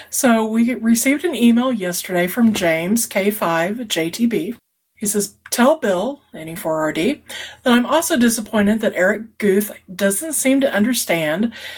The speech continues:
that good intentions don't matter when poor execution and lack of contrition are the products. I gave him money as an early supporter last time,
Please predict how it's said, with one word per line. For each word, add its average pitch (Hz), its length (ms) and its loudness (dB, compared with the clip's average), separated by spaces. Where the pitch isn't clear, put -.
that 196 120 0
good 226 140 0
intentions 254 720 -2
don't 208 320 0
matter 180 340 0
when 170 160 -4
poor 220 260 0
execution 233 600 0
and 170 140 -4
lack 175 360 -2
of 233 100 -6
contrition 202 800 -2
are 202 120 4
the 202 80 2
products. - 800 -2
I 190 100 0
gave 196 300 2
him 311 180 0
money 208 300 2
as 226 120 2
an 208 100 -8
early 208 340 2
supporter 247 500 0
last 170 340 0
time, 160 440 -2